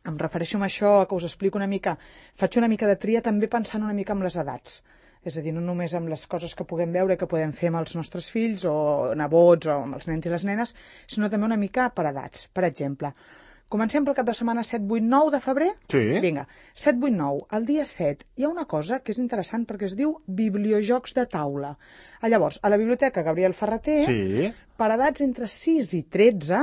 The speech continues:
Speaker 1: ens, ens saltem
Speaker 2: Aquí,
Speaker 1: tota la
Speaker 2: aquí,
Speaker 1: franja de zero a
Speaker 2: aquí,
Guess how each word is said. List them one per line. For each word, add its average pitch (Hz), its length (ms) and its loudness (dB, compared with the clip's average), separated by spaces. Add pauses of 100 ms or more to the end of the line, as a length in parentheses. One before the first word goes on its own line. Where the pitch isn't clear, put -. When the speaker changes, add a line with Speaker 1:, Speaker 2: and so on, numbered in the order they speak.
(200)
Speaker 1:
ens, 180 320 -4
ens 180 200 -2
saltem 190 520 2
Speaker 2:
Aquí, - 80 0
Speaker 1:
tota 294 160 4
la 254 80 2
Speaker 2:
aquí, - 100 -6
Speaker 1:
franja 214 280 4
de 196 80 6
zero 185 160 6
a 165 40 4
Speaker 2:
aquí, 123 120 -2